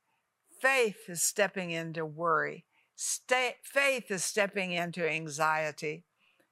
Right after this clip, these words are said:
And when we walk, we hold our, our shoulders back because we are men and women of faith. We're not overwhelmed.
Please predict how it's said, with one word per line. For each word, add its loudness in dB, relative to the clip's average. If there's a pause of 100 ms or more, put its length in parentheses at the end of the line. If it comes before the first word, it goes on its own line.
(120)
And 2
when -2
we -4
walk, 2
we -6
hold 2
our, 4 (680)
our 0
shoulders -10
back -8 (800)
because -6 (400)
we -8
are 2
men -2 (100)
and -6
women -4
of -2 (320)
faith. 0 (840)
We're 2
not 4
overwhelmed. 0